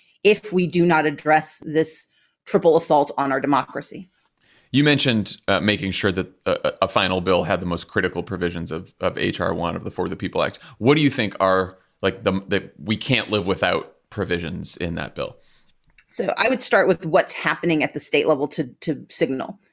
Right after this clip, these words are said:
Speaker 1: So there are three pieces. One is the anti-voter provisions that are sweeping our country. And that means that we have to protect voters in their right to access, the right to register, the right to stay on the rolls, their right to cast a ballot, and their right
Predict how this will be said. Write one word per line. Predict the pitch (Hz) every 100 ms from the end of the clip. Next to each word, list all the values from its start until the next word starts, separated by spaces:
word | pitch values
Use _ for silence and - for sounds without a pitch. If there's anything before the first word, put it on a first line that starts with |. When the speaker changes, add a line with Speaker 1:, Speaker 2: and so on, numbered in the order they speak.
| _
Speaker 1:
So | -
there | 190
are | 185
three | 196 233
pieces. | - 147 - -
One | 156 180 226 269
is | - 175 175
the | 170 -
anti-voter | 170 170 170 147 156 147 139 -
provisions | 139 139 147 156 151
that | 143
are |
sweeping | 143 160 147 143 135 -
our | 143
country. | - 202 - - - _ _ _ _ -
And | 165 165
that | 180 -
means | 180 175 170 170
that | 175 -
we | 160
have | 160 160 -
to | 175
protect | - 202 - 190 190
voters | 143 135 147
in | 151 151
their | 143
right | 147 143
to | - 147
access, | 147 - 190 - _ _
the | -
right | 156
to | -
register, | 151 208 202 214 190
the | 156
right | -
to |
stay | - - 180
on | 185
the | 160
rolls, | 151 151 147 - _ _ _ _ -
their | 165 165
right | 151 175 170
to | 170
cast | - 180 180
a | 156
ballot, | 147 147 143 -
and | 147 143
their | 139
right | 143 139 -